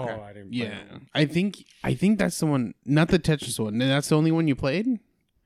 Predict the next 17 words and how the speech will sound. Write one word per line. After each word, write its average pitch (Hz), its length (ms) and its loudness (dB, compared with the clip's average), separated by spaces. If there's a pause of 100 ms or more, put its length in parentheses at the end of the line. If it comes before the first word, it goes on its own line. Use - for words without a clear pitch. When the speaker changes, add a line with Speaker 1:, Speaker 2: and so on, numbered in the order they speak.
(400)
Speaker 3:
That 131 120 0
one 147 160 2
was 104 140 -4
Speaker 1:
That 135 100 -2
was 139 100 2
Speaker 3:
horrible. 107 400 -2 (120)
Speaker 1:
<laughs> - 140 -20
You 127 60 -10
didn't 147 240 -6
like 151 240 -10
it? 180 160 0
Speaker 3:
I, 135 140 6
Speaker 2:
It 160 180 2
Speaker 3:
I 147 60 6
Speaker 2:
was 185 100 8
Speaker 3:
just, 165 140 0
Speaker 2:
hard. 117 200 -4